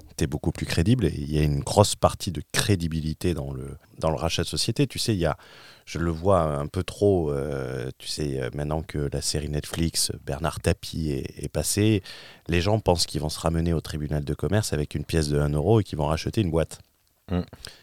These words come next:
Speaker 1: Ils oublient juste une partie qui est très, très bien expliquée dans le, dans le Tapie. Je ne connais pas l'histoire, mais elle est très bien racontée dans la série. Tu sais, quand il fait, euh, quand il dévalise le bureau de l'avocat pour trouver des dossiers,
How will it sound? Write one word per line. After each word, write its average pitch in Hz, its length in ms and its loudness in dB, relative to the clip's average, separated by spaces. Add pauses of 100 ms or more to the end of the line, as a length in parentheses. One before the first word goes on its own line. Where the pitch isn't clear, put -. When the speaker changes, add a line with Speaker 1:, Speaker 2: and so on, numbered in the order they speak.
(280)
Speaker 1:
Ils 80 360 -2
oublient 101 200 0
juste 139 240 -2
une 101 80 -4
partie 120 280 2
qui - 120 0
est - 120 -2
très, - 260 2
très - 200 0
bien 92 160 2
expliquée 90 460 0
dans 82 160 0
le, 64 640 -2 (500)
dans 80 160 0
le 82 80 0
Tapie. 135 420 2 (500)
Je - 140 -4
ne 78 120 4
connais 78 260 0
pas 95 100 2
l'histoire, 95 600 4
mais 78 220 2
elle 78 120 0
est - 100 -8
très - 160 -2
bien 101 140 4
racontée 82 400 -2
dans 71 100 -2
la 73 100 -2
série. 113 320 -2
Tu - 140 -8
sais, 107 420 0
quand 82 100 -2
il 82 120 -4
fait, 85 280 0
euh, 69 200 2 (540)
quand 78 80 2
il 80 80 4
dévalise 85 500 2
le 76 80 -4
bureau 78 240 -4
de 78 40 0
l'avocat 78 360 0
pour - 140 -6
trouver 73 240 -4
des 69 120 -4
dossiers, 73 440 0